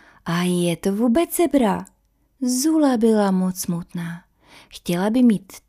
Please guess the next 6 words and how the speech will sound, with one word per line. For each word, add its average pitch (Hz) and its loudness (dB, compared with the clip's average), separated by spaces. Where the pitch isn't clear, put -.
tolik 370 0
pruhů, 285 -2
jako 311 2
mají 226 4
ostatní. 175 -8
Jenže 247 0